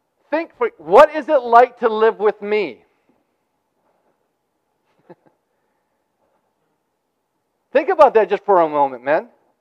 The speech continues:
What would it be like to be married to you? I tell you, if I was married to me, one of us would die. <laughs>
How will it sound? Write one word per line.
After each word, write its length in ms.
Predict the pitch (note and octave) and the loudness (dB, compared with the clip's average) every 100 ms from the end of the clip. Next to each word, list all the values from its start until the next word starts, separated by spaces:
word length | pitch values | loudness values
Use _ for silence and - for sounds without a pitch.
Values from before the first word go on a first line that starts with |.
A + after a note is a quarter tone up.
| _ _ _ _ _ _ _ _ _ - | _ _ _ _ _ _ _ _ _ -2
What 300 | E3+ D#4 D#4+ | 4 4 4
would 120 | F4 | 2
it 180 | F4+ A3 | 0 -4
be 180 | D4+ D#4 | -4 2
like 340 | G#3 A3 - | 4 4 0
to 80 | F#3+ | -16
be 160 | A#3 | -12
married 480 | G#3+ G#3 B3+ C4+ B3 | -10 -4 -2 -2 -6
to 100 | A#3+ | -12
you? 400 | A#3 C4 C#4 A#2 _ _ _ _ _ _ _ _ _ _ _ _ _ _ _ _ _ _ _ _ _ _ _ _ _ _ _ _ _ _ _ _ _ _ _ _ _ _ _ _ _ _ _ _ _ _ - | -10 -8 -6 -8 _ _ _ _ _ _ _ _ _ _ _ _ _ _ _ _ _ _ _ _ _ _ _ _ _ _ _ _ _ _ _ _ _ _ _ _ _ _ _ _ _ _ _ _ _ _ -10
I 80 | G3+ | -8
tell 280 | G#3+ B3 | -2 0
you, 120 | B3+ D#3+ | 0 0
if 100 | F3 | 2
I 140 | G#3 | 2
was 100 | G3 | 0
married 320 | F#3+ G3 F#3+ | -4 -2 -2
to 60 | E3 | -6
me, 320 | E3 G#3 B3 _ _ _ _ _ _ _ _ _ _ _ _ _ - | -8 -10 -10 _ _ _ _ _ _ _ _ _ _ _ _ _ -4
one 200 | E3 A#3+ | -2 0
of 100 | G3 | 0
us 160 | F3+ | -2
would 140 | F#3 D#3 | -4 4
die. 380 | G#3 - - - _ _ _ _ - _ _ | 6 6 0 -18 _ _ _ _ -20 _ _
<laughs> 100 | D4 | -2